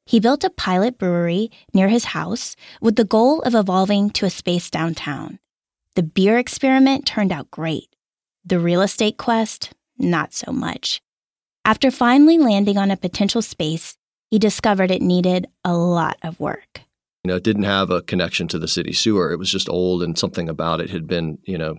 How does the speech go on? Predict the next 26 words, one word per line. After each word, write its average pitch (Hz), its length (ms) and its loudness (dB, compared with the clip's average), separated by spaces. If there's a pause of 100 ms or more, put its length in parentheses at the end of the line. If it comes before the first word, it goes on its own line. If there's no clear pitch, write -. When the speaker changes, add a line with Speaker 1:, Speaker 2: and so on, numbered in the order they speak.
(140)
Speaker 2:
degraded 90 440 -2
to 76 80 -12
the - 80 -8
point 78 260 -6
where 82 80 -8
it 85 80 -6
wasn't 85 320 -8
functional. 82 500 -4 (840)
And 98 100 -2
I 95 60 -2
needed 95 280 0
to 95 80 -6
connect 82 460 -6
to 85 80 -8
the 82 80 -8
city 82 220 -4
sewer. 110 280 2
And 87 80 -2
so 92 160 0
that 117 140 2
was 104 120 -2
a 98 60 -4
big 104 300 0
part 92 340 0
of 90 120 -6
a, 85 80 -4